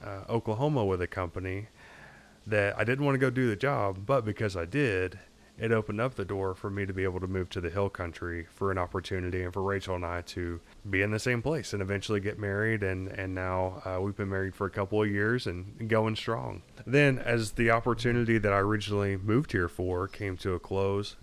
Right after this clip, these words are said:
just so happened to be going to, or working with a guy who went to church with my future boss, who was looking for an engineering manager right around the time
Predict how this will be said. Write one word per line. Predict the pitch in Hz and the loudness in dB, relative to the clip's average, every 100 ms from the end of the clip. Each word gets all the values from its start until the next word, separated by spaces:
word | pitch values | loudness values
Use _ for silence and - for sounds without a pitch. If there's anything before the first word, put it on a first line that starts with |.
| - 110 | -12 -4
just | 120 151 - | 2 2 4
so | 175 | 2
happened | 170 180 - 127 | 2 0 -2 -2
to | |
be | 120 | 0
going | 113 113 113 104 | 0 0 -2 -2
to, | 113 107 104 101 98 - - - | -2 -2 -2 -4 -6 -12 -16 0
or | 113 98 85 | 0 0 -4
working | 104 117 135 131 98 | 2 4 4 2 0
with | 92 | 0
a | 87 | -2
guy | 87 87 87 92 - | -2 -4 -4 -4 0
who | |
went | 113 107 | 0 0
to | - | -2
church | - 190 123 113 - | 2 2 2 -2 -4
with | 123 | -2
my | 117 | 0
future | 104 123 110 | 0 -2 -2
boss, | 92 120 98 101 - - - - - - - | -2 0 0 0 -4 -12 -18 -20 -20 -12 2
who | 123 | 4
was | 110 | 4
looking | 113 117 | 2 2
for | 107 110 | 2 2
an | |
engineering | 104 113 127 123 113 98 | 2 0 2 2 2 0
manager | 90 90 85 92 95 104 | 0 -2 -2 -2 -2 -6
right | 110 104 104 127 | -2 2 4 4
around | 143 143 143 | 2 2 0
the | 120 | -2
time | - 151 151 104 92 | -4 -4 -2 -2 -4